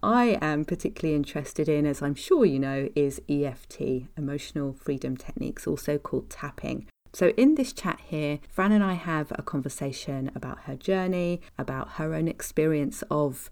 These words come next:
taking care of or not taking care of the emotional side of fertility and, and what that can result in, and the support she now offers. And we talk around mindfulness as well, which I think is really, really important and such a, an easy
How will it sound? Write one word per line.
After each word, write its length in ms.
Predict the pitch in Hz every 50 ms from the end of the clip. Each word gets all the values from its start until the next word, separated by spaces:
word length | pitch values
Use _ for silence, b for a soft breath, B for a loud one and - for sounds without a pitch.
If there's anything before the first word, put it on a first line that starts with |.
| - _ -
taking 400 | - - 165 170 - - 175 156
care 360 | - - 165 156 156 147 147
of 260 | 147 143 139 139 - -
or 140 | - 139 135 147
not 280 | 156 151 - - -
taking 360 | - - 147 131 - - 143
care 300 | 131 - 156 147 139 135
of 280 | 135 139 131 127 - - -
the 80 | 143
emotional 460 | 139 135 135 131 135 - - - 156 151
side 320 | - - 160 151 147 -
of 100 | 147 -
fertility 640 | - - - - - 147 143 - - - 160 170 185
and, 200 | 196 160 139 - -
and 100 | 147 143
what 180 | 143 143 - -
that 180 | 151 147 -
can 220 | - - 156 143 139
result 460 | 143 143 - 139 143 139 - - -
in, 240 | 175 190 226 233 - - - -
and 240 | 175 180 180 180 175
the 40 |
support 440 | 175 - - 175 - - 175 156 -
she 160 | - - 156
now 220 | 151 143 139 135 135
offers. 500 | 131 - - - 190 196 202 196 - - B B B B B B -
And 160 | 180 180 170
we 100 | 180 180
talk 340 | 175 - - 226 214 - -
around 340 | 220 208 196 190 185 180 165
mindfulness 720 | 156 156 151 147 156 - - - 139 139 135 127 - -
as 140 | 131 127 -
well, 200 | 143 139 127 127
which 240 | 127 131 127 - -
I 120 | 151 147
think 320 | 135 - - 147 143 - -
is 300 | 147 147 139 139 - - b b b b b b b - -
really, 440 | 151 160 156 147 143 139 143 139 131
really 540 | 135 135 - - - - - - - - - - - -
important 600 | - 139 135 - - 135 127 - 131 131 131 - -
and 220 | 139 139 139 139
such 340 | - - 185 175 - - -
a, 220 | 160 156 151 - - -
an 180 | 147 143 - -
easy 720 | - 170 180 180 180 175 - - 156 143 139 131 139 135